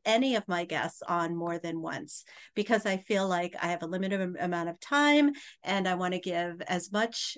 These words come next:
uh, of a platform to as many women as possible. But my next guest, Kelly Howard, is someone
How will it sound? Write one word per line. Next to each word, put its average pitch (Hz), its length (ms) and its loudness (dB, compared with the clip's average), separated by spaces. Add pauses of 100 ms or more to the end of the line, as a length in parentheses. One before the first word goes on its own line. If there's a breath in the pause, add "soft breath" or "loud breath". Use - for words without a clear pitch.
(120)
uh, 175 340 2
of 180 160 0
a 175 80 0
platform 196 800 0
to 185 160 -4
as 165 160 -2
many 233 540 2
women 196 340 -2
as 170 180 -4
possible. 147 760 -4 (380 loud breath)
But 294 320 8 (460 loud breath)
my 202 340 6
next 294 440 4
guest, 180 460 -2
Kelly 208 360 4
Howard, 190 560 6
is 214 260 -2
someone 269 520 2